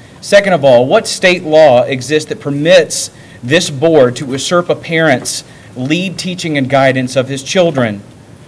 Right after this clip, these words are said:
Thirdly, your proposal places local school boards, and by the way, the word option or optional has been used many times. Uh, optional does not necessarily mean it is not coercive and influential.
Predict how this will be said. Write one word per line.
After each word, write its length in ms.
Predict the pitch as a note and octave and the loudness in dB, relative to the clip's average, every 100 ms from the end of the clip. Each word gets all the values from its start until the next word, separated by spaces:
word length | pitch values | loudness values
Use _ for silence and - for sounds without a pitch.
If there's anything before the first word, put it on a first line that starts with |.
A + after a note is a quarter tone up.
| - | -16
Thirdly, 600 | - F#3+ A3 F3+ C#3 G#2+ G#2+ - - | 0 4 4 2 -2 -2 -6 -18 -8
your 140 | D#3 | -6
proposal 560 | D#3 D#3 F#3 F3+ G3 F#3+ | -4 -2 2 4 4 0
places 480 | - E3 D3+ C#3+ B2 | 0 2 2 -4 2
local 320 | D3+ F3 G3 | 2 4 0
school 320 | - D#3+ C#3+ | -2 -2 -2
boards, 540 | A#2 A#2+ A2+ A#2+ - - - - - - - - - | 0 0 0 -2 -8 -14 -20 -20 -20 -20 -20 -16 -8
and 140 | D3+ | 0
by 160 | C#3+ F3 | 4 4
the 100 | F3 | 4
way, 400 | F3 C3 G#2+ G2+ | 2 2 0 -8
the 100 | B2+ | -8
word 220 | C3+ E3 - | 0 2 2
option 500 | D3 E3 D#3+ D3 A#2+ | 0 0 -2 -4 -2
or 120 | A2+ | 0
optional 400 | D3 D3+ - C#3 | 0 -2 -4 -8
has 60 | |
been 180 | C3 C3 | -4 -2
used 200 | B2+ B2+ | -2 -2
many 140 | C3+ B2+ | -4 -4
times. 440 | C#3+ B2+ A2 - - - - - - | -4 -4 -6 -14 -20 -20 -20 -18 -2
Uh, 220 | C3+ - | 0 2
optional 540 | D#3 F#3 A#3 A3 F3 C#3 | 0 0 0 0 0 0
does 180 | D3 | -2
not 300 | D#3+ E3 - - - - - | 0 0 -2 -6 -20 -20 -6
necessarily 640 | C#3+ D3+ D3+ D3 D3 C3 | 0 0 -2 -6 -4 0
mean 320 | B2+ C#3+ D#3 | 0 0 -2
it 100 | C3 | -4
is 120 | B2 B2+ | -4 -4
not 200 | C3+ B2+ | -4 -4
coercive 640 | C3 A#2+ B2+ A2 G#2 - - - - - - - - - - | -6 -4 -4 -6 -6 -12 -20 -20 -20 -20 -20 -20 -20 -20 -10
and 140 | C#3 C#3 | -4 -2
influential. 680 | C3+ B2+ C3 B2+ A#2 A#2+ | -2 -4 -2 -2 -4 -8